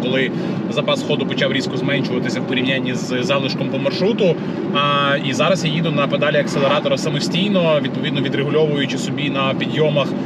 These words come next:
а, такий натиск, як мені це потрібно, щоб моментальний розхід не перевалював там за двадцять кіловат.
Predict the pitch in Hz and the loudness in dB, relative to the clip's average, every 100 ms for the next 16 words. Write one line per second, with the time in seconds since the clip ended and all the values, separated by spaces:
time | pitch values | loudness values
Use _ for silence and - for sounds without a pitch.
0 | - - 131 131 127 143 160 156 151 151 | -4 -2 0 0 0 0 0 0 0 0
1 | 139 - 127 143 147 - - - - - | -2 -2 -2 -2 0 -2 -2 -2 -2 -2
2 | 135 139 131 143 135 131 135 139 143 139 | 0 0 0 2 2 2 0 0 0 0
3 | 127 - - 127 131 131 127 143 135 123 | -2 -2 -2 0 0 0 2 0 2 0
4 | 117 - 123 131 127 - - - - 147 | 0 0 0 2 2 0 -2 -4 0 0
5 | 160 - - 139 139 185 240 | 0 -2 -2 0 2 2 2